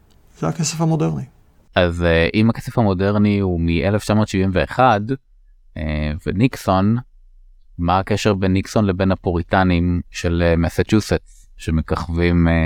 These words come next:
Speaker 2: בכותרת ולאורך הספר?
Speaker 1: אז הפוריטנים היו הראשונים, למיטב ידיעתי, שהמציאו את הדבר הזה.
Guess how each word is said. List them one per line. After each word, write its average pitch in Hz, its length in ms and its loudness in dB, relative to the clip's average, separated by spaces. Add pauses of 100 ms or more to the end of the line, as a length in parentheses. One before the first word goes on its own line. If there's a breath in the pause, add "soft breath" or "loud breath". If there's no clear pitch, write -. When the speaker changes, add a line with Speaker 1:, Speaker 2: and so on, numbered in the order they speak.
(400)
Speaker 2:
בכותרת 85 760 -2 (140)
ולאורך 80 800 0
הספר? 80 420 -2 (580 soft breath)
Speaker 1:
אז 147 460 -2
הפוריטנים 180 720 2
היו 165 240 4
הראשונים, 151 840 2
למיטב 135 440 -2
ידיעתי, 151 460 0
שהמציאו 156 1040 2
את 175 80 0
הדבר 123 380 0
הזה. 143 200 0